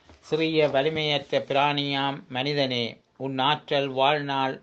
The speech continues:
வலிமை அளவு என்ன என்று கூறு.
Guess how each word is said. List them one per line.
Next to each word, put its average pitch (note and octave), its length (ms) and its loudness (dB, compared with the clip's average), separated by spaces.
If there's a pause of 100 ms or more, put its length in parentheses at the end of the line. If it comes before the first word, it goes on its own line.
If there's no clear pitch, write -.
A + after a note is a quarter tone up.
வலிமை C#3 440 0
அளவு B2+ 560 0
என்ன D3 400 -4
என்று B2+ 360 -6
கூறு. A#2 640 -2